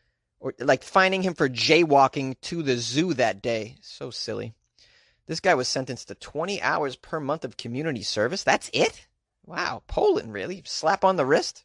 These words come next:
You know what would happen in the U S if he did this, man. He also faces a fine of between one and six thousand dollars. He's been forced to promise to give up alcohol. <laughs> How do they work that in Poland?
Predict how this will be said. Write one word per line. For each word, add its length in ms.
You 100
know 100
what 120
would 100
happen 240
in 80
the 200
U 60
S 160
if 100
he 60
did 200
this, 200
man. 280
He 160
also 240
faces 380
a 60
fine 400
of 100
between 340
one 140
and 100
six 200
thousand 320
dollars. 480
He's 120
been 140
forced 240
to 60
promise 360
to 100
give 160
up 160
alcohol. 460
<laughs> 160
How 140
do 80
they 120
work 220
that 160
in 100
Poland? 300